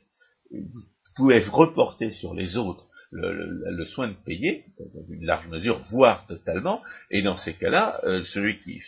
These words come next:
celui qui se, s'abstient, celui qui, celui qui se, celui qui se, qui se retient, ne fait que subventionner ceux qui ne se retiennent pas.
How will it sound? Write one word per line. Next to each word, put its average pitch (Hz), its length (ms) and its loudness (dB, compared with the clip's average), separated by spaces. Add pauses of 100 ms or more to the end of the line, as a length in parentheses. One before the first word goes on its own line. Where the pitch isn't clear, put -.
celui 87 220 -8
qui - 120 -18
se, - 220 -14
s'abstient, - 540 -8
celui 92 320 -14
qui, 95 160 -20
celui 92 420 -12
qui - 120 -20
se, - 200 -20 (760)
celui 98 360 0
qui 85 140 -8
se, - 560 -2 (1120)
qui 123 80 -12
se - 180 -2
retient, 196 540 0 (220)
ne 110 100 4
fait 160 220 4
que 127 140 2
subventionner 139 920 -2
ceux 113 200 -6
qui 110 160 -10
ne 110 40 -10
se - 160 -4
retiennent 135 480 -2
pas. 117 260 -4